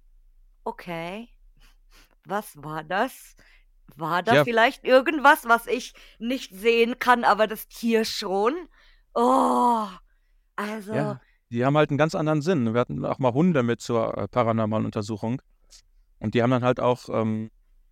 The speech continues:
Speaker 2: also wir haben über die Spiritbox dann gehört, ihr, ihr werdet beobachtet. Und wirklich genau in dem Moment haben die, äh, zwei Hunde dann den Schwanz eingezogen und dann Richtung, äh, Hausecke geguckt.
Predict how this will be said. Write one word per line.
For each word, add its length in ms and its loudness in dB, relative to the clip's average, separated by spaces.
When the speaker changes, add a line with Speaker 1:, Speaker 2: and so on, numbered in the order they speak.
Speaker 2:
also 320 -2
wir 80 -2
haben 140 0
über 140 -2
die 80 -8
Spiritbox 500 -2
dann 140 0
gehört, 400 0
ihr, 460 -6
ihr 180 -4
werdet 200 0
beobachtet. 640 -4
Und 180 -6
wirklich 340 -6
genau 260 2
in 100 -2
dem 100 -2
Moment 460 0
haben 160 0
die, 100 -4
äh, 380 -6
zwei 240 0
Hunde 220 -2
dann 160 -2
den 120 -4
Schwanz 280 -4
eingezogen 640 -4
und 140 -4
dann 220 -2
Richtung, 380 -2
äh, 220 -6
Hausecke 460 0
geguckt. 440 -2